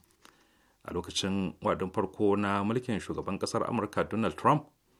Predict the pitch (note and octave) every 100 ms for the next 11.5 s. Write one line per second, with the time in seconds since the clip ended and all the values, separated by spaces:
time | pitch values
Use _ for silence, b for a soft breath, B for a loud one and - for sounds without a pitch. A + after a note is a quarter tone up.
0 | b b b G2+ A#2+ F3 F#3 - A2+ B2
1 | B2 B2 - A2+ E2 - - - G2 -
2 | A#2 F#2+ - - F#2+ A2 G#2+ F#2 G#2 D#2
3 | B2 A#2 G#2+ - _ F#2 G2 A#2 A2 F2
4 | - G#2 G#2 - B2 - D2+ G2 G2+ G#2
5 | D#2+ D2+ E2+ E2 F2 F2 F2+ F#2 - -
6 | _ b b b b b - D#2+ F#2 -
7 | F2 D#2+ D#2+ G#2+ A2+ A2 - - A#2+ C3+
8 | C3 - G#2+ - D2+ D#2+ - G2 - A2+
9 | E2 E2 E2+ - _ _ - E2+ F#2 G2+
10 | E2+ G2 A#2+ - - A#2 F#2 D#2 - D#2+
11 | G2 G#2 B2+ D3+ -